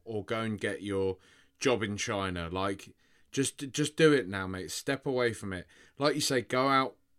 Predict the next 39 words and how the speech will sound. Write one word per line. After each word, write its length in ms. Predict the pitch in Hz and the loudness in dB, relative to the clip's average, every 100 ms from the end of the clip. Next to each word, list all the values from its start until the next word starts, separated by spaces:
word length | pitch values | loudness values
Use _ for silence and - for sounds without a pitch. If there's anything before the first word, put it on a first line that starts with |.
| - | -4
with 200 | 127 120 | 0 2
a 80 | 117 | 4
bit 160 | 123 | 4
of 100 | 101 | 0
pride, 440 | - 113 107 95 90 | -2 -2 2 0 0
go 100 | 104 | 0
out 220 | 113 113 | 2 0
with 100 | 113 | -4
a 60 | 104 | -4
bit 160 | 113 | -2
of 120 | 98 | -2
dignity, 520 | 104 101 104 95 - 90 | -4 -6 -4 -8 -8 -10
because 460 | 90 - 113 - - - - _ _ | -8 -6 -4 -6 -12 -20 -20 _ _
he 200 | 127 117 | -6 0
just 400 | 143 156 - 139 | 4 4 4 -2
looks 320 | 131 - - | -4 -4 -4
like 400 | 117 110 - - - | -2 -4 -8 -16 -12
a 80 | |
sort 520 | 117 - 139 135 110 110 | -8 -4 -2 -2 -2 -4
of, 100 | 104 _ _ _ _ _ _ _ _ _ | -6 _ _ _ _ _ _ _ _ _
just 300 | 151 147 - | 0 0 0
a 60 | 131 | -2
sad, 720 | - - - 131 131 127 107 - _ | 0 0 0 2 2 2 -2 -14 _
out 240 | 120 123 123 | 0 0 -2
of 100 | 135 | -4
touch 640 | - 135 120 - - - - _ _ _ _ | -4 -2 -2 -2 -6 -6 -8 _ _ _ _
old 320 | 127 156 143 | 2 2 2
man 440 | 131 151 220 180 98 | 2 2 2 0 -4
now. 380 | 82 82 80 82 _ | -6 -10 -12 -18 _
And 120 | 135 151 | 2 4
I, 100 | 165 | 6
I, 120 | 165 170 | 4 6
it, 320 | 175 170 - 180 | 4 4 0 2
and 160 | 170 | 4
it, 120 | 185 - - - - - - | 2 -2 -14 -20 -20 -8 -2
it's 140 | - | 0
just, 240 | 240 - | 2 0
it's 160 | 175 175 | 0 -2
quite, 420 | - 208 196 156 | 0 2 2 0